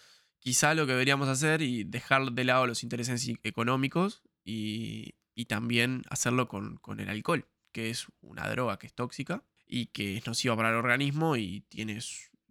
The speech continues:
venta libre y, y, y tiene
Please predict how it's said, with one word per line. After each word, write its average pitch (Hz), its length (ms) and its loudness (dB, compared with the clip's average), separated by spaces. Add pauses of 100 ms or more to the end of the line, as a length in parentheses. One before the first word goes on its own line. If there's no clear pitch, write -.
venta 107 340 0
libre 147 520 4
y, 92 300 -6 (160)
y, - 440 -16 (540)
y 107 240 -10
tiene 113 380 -4